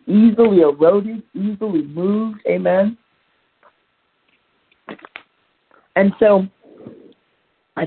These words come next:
thought about this because this morning I was watching something, <clears throat> and it was actually a tribute video to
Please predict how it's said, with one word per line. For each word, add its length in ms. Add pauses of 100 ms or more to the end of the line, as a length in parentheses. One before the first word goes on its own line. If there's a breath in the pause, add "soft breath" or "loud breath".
thought 200
about 340 (120)
this 220 (120)
because 300 (120)
this 100 (100)
morning 340
I 100
was 200
watching 540
something, 480 (280)
<clears throat> 240
and 480
it 60
was 140
actually 340
a 100 (140)
tribute 420
video 380 (140)
to 240